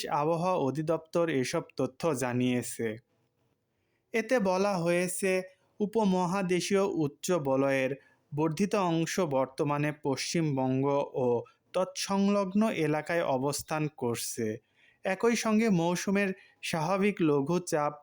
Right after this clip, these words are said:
দক্ষিণ বঙ্গোপসাগরে অবস্থান করছে, যার বর্ধিত অংশ উত্তর পূর্ব বঙ্গোপসাগর পর্যন্ত বিস্তৃত রয়েছে। এর প্রভাবে দেশের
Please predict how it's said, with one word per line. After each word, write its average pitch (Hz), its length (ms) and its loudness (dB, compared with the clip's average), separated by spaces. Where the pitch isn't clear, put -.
দক্ষিণ 170 400 0
বঙ্গোপসাগরে 170 880 0
অবস্থান 135 600 -2
করছে, 117 560 -4
যার 208 240 0
বর্ধিত 147 440 0
অংশ 170 320 0
উত্তর 165 480 -2
পূর্ব 147 380 0
বঙ্গোপসাগর 202 880 0
পর্যন্ত 156 560 0
বিস্তৃত 196 540 0
রয়েছে। 120 600 0
এর 214 220 2
প্রভাবে 180 580 0
দেশের 147 460 0